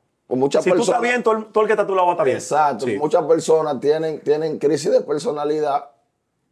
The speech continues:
Speaker 1: por eso mismo, porque, bueno, yo te puedo hacer una síntesis. El éxito de TikTok radica en eso.
Speaker 2: Sí.
Speaker 1: En que todo el mundo quiere ser otra persona.
Speaker 2: Coño, buen
Speaker 1: Porque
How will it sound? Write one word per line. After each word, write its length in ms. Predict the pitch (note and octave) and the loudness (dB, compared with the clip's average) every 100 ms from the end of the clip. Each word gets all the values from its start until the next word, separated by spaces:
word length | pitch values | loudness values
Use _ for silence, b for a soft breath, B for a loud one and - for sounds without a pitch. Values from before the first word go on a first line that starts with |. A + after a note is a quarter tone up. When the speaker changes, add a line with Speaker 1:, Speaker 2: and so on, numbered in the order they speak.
| _ _ _ - | _ _ _ 0
Speaker 1:
por 200 | A#2+ B2 | 2 4
eso 220 | B2+ B2+ | 2 0
mismo, 420 | B2 D3+ D#3+ C3+ | 0 0 0 -2
porque, 640 | A2 A#2 F#2 A2+ A2 - _ _ _ _ _ _ _ _ _ _ _ _ | -2 -4 -4 -4 -4 -8 _ _ _ _ _ _ _ _ _ _ _ _
bueno, 320 | - A#2 E3 D3 | -6 -2 0 2
yo 120 | D3+ | 2
te 80 | D3+ | 0
puedo 180 | D#3 D#3+ | 0 0
hacer 160 | D3 | -2
una 140 | D3 B2+ | -6 -4
síntesis. 500 | C3 B2+ A2+ A2 B2 | -4 -4 -8 -6 -4
El 100 | C3+ | -2
éxito 380 | D3 D3 C3+ | -4 -4 -4
de 100 | D3 | -6
TikTok 580 | B2+ C3+ A2+ C3+ C3+ - - _ - | -4 -6 -4 -2 -2 -2 -10 _ -10
radica 480 | B2+ A#2+ B2 A#2 A2+ | -4 -2 -2 -4 -8
en 100 | G#2+ | -10
eso. 340 | F#2 - F#2 _ _ _ _ _ _ | -16 -18 -20 _ _ _ _ _ _
Speaker 2:
Sí. 160 | - C#3 | -4 -2
Speaker 1:
En 120 | B2 | 0
que 100 | A2+ | -2
todo 220 | A#2 C3+ | 2 2
el 60 | C3+ | 2
mundo 240 | C3+ B2+ | 0 0
quiere 200 | A#2 B2+ | 0 -2
ser 160 | A2+ A#2 | -2 0
otra 240 | A#2+ C3 | 0 0
persona. 500 | G#2 A#2 - F2+ - - _ _ _ _ _ _ _ _ _ _ _ _ _ | -8 -10 -10 -10 -12 -20 _ _ _ _ _ _ _ _ _ _ _ _ _
Speaker 2:
Coño, 280 | - A#2 G2+ | -16 -14 -6
buen 160 | G#2 A2+ | -6 -4
Speaker 1:
Porque 160 | A#2 | -2